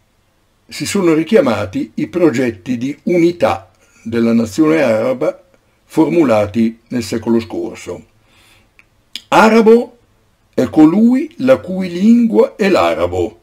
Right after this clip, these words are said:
si legge ad esempio nello statuto del partito Baath. In tutta la prima metà del Novecento, la lingua straniera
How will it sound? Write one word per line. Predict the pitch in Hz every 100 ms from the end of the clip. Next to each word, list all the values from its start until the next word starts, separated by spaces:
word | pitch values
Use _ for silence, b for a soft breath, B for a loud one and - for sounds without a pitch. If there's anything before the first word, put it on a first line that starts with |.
| _ _
si | _ -
legge | 151 113 95
ad | 139
esempio | 185 113 107 107 98 123 -
nello | - 117 113 110 104 -
statuto | - - 170 120 101 95 107 101 b b b
del | 117 110
partito | 117 98 110 110
Baath. | 98 90 76 73 - - _ _ _ _ _ _ - _ _ _ _ _ _ _ b b b b b _ _ _ _ _ _ _ _ _ _ _ _ _ _ _ _ _ _ _ _ _ _ _ _ _ _ -
In | 175
tutta | 269 233 165
la | 135
prima | 190 185 147
metà | 135 - 175
del | 135
Novecento, | 123 123 117 113 107 110 - 110 139 - _ _ _ _ _ _ _ _ _ _ _ _
la | 143
lingua | 254 170 151
straniera | - 151 147 139 113 104 95 -